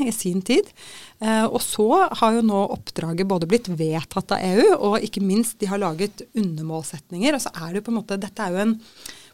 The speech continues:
modell da, som jeg synes er veldig spennende, fordi det man gjør er at man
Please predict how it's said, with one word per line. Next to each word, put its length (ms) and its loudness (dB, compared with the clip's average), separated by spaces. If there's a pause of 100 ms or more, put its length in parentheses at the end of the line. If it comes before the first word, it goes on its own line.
modell 540 -2
da, 160 4
som 160 -4
jeg 160 -2
synes 240 -6
er 140 0
veldig 580 -4
spennende, 600 -2
fordi 180 0
det 160 -2
man 160 -2
gjør 320 2
er 80 -2
at 160 -10
man 220 0